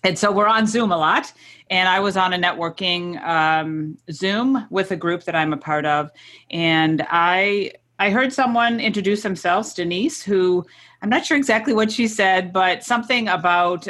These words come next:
um, you know, helping people with their childhood wounds and, um, again, live,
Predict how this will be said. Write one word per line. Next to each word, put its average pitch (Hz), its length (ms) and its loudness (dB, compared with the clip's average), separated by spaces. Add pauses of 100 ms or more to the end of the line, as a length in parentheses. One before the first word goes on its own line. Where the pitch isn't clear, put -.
um, 160 520 0 (340)
you 226 80 -4
know, 185 140 2
helping 202 360 0
people 185 420 0
with 175 240 0
their 160 260 0
childhood 170 520 0
wounds 196 540 -2
and, 143 380 0 (380)
um, 143 300 -4
again, 160 360 -2
live, 185 500 0